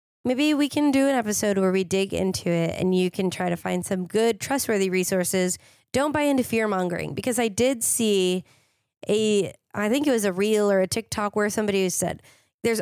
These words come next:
all these volatile organic compounds in your candles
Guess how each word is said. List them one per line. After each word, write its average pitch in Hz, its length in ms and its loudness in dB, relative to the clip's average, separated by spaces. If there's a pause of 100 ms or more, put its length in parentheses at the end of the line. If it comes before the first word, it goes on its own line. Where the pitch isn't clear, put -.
all 330 180 0
these 220 220 -2
volatile 254 420 0
organic 214 380 0
compounds 240 460 0
in 247 140 -2
your 233 100 0
candles 233 440 2